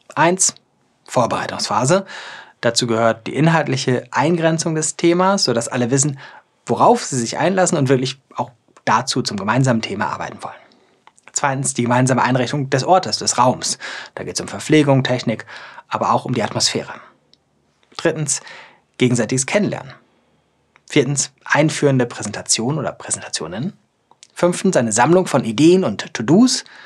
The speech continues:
Sechstens, Zusammensetzung von Projektteams, Festlegung von Zuständigkeiten.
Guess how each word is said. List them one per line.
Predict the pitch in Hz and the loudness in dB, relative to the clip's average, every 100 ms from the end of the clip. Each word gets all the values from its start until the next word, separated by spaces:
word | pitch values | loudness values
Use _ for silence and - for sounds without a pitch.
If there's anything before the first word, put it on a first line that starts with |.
| - - | -20 -4
Sechstens, | 127 127 - 139 131 | -2 0 0 0 0
Zusammensetzung | 123 151 131 123 123 | 2 2 2 2 0
von | 117 107 | -2 -4
Projektteams, | - 95 135 - - - 160 156 - - | -6 -6 -4 -4 -4 0 2 2 -2 -8
Festlegung | - 123 120 120 113 110 107 | -8 -4 -2 -2 -4 -4 -6
von | 104 101 95 90 | -8 -10 -10 -10
Zuständigkeiten. | - 151 - 160 156 - 151 147 151 | -6 -4 0 0 0 0 0 0 -4